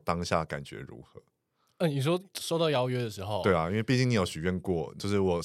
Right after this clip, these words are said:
Speaker 1: 得知你有许愿过这件事情。
Speaker 2: <laughs> 其实我听，我收到消息的时候，我，我那个时候，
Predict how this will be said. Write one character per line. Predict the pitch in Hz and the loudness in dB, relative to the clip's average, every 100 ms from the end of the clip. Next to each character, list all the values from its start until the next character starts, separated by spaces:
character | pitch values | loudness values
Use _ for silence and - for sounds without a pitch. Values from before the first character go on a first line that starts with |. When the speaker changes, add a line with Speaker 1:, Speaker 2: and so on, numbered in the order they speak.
| - _ | -6 _
Speaker 1:
得 | 104 90 | -2 -2
知 | 85 | -2
你 | 95 | -2
有 | 90 80 | -2 -2
许 | - 78 | -4 -4
愿 | 87 | -2
过 | 90 | -2
这 | 85 | -2
件 | 82 | -4
事 | 80 82 | -4 -6
情。 | - - - _ _ | -8 -12 -14 _ _
Speaker 2:
<laughs> | _ _ | _ _
其 | - - - - 147 - - - - | -12 -10 -10 -6 -6 -8 -20 -6 2
实 | |
我 | 277 165 | 4 4
听， | - 185 - | 2 -6 -4
我 | 147 | -4
收 | 135 185 | 0 4
到 | 196 | 4
消 | 180 180 | 2 -2
息 | 165 127 | -2 -6
的 | 110 | -8
时 | 110 | -6
候， | 107 | -4
我， | 110 107 120 | -4 -4 -6
我 | 123 123 | -8 -8
那 | 147 | -8
个 | 139 | -6
时 | 123 | -4
候， | 123 127 | -4 -6